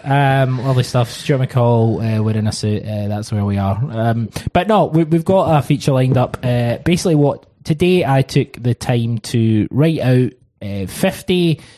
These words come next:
Celtic players, Celtic managers, Celtic situations, Celtic related content,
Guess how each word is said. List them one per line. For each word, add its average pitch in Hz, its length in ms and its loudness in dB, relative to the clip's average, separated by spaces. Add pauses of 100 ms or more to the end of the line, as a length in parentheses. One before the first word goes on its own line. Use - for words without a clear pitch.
(140)
Celtic - 640 -2 (280)
players, 165 720 2 (180)
Celtic 127 420 0
managers, 131 720 2 (140)
Celtic 123 260 0
situations, 120 760 0
Celtic 117 340 -2
related 117 440 0
content, 110 500 0